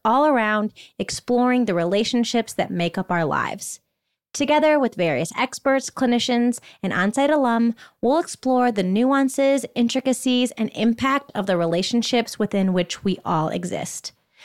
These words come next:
From families of origin to friendships, dating, working relationships, and beyond. We hope to host conversations with guests who bring a definitive and unique perspective.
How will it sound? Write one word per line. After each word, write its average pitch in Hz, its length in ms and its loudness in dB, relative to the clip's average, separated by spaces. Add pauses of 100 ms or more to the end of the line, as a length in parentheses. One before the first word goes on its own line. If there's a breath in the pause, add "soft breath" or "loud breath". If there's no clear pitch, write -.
(140 loud breath)
From 247 160 4
families 180 320 0
of 175 140 -4
origin 302 640 2
to 226 100 -4
friendships, 269 800 0 (100)
dating, 269 600 2 (120)
working 247 340 2
relationships, 254 840 0
and 202 160 -2
beyond. 165 540 -4 (500)
We 269 80 2
hope 359 220 2
to 403 100 2
host 330 240 0
conversations 226 640 0
with 208 160 -8
guests 180 380 -2
who 220 80 0
bring 180 180 -2
a 165 60 -2
definitive 302 640 0
and 190 200 -2
unique 185 420 -2
perspective. - 720 -8